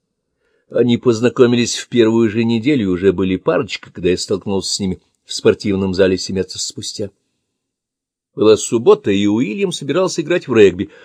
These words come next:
а Ивонна искала партнёра для игры в сквош. Я уж полчаса ждал своего партнёра, парня с отделения журналистики, где я учился,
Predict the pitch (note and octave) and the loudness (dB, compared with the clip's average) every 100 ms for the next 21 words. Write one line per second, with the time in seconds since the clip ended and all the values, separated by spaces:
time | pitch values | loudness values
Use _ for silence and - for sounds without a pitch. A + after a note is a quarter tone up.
0 | - - G#2 A2+ F3+ B3 F3+ - - G3 | -18 -4 2 2 2 0 -2 -4 2 2
1 | F#3 C3 - D#3+ E3 D3+ - D3+ G2 C#3 | 4 0 -2 0 0 -2 -6 -4 0 0
2 | - - G#2+ F#2 - - _ _ _ _ | 0 -4 -2 -2 -4 -18 _ _ _ _
3 | _ A2+ A2+ - - F3 F3 - A#3 - | _ 0 0 -2 2 4 4 0 -4 0
4 | F3 A#2 F#2+ G2 F#2+ - G2+ F#2+ G#2 - | 4 4 4 0 0 -4 -6 -6 -8 -4
5 | F#2 F#2 _ _ _ _ _ _ - F3 | -4 -6 _ _ _ _ _ _ 0 4
6 | B2 G2 F2+ - G#2 G2 G2+ G2 F#2 A2 | 4 2 -2 -6 -6 -4 -2 0 0 2
7 | B2 A#2+ F#2+ - - F#2+ F2+ G2 G#2+ - | 2 0 -4 -8 -10 -10 0 2 2 -2
8 | G2+ F2+ - | -8 -8 -10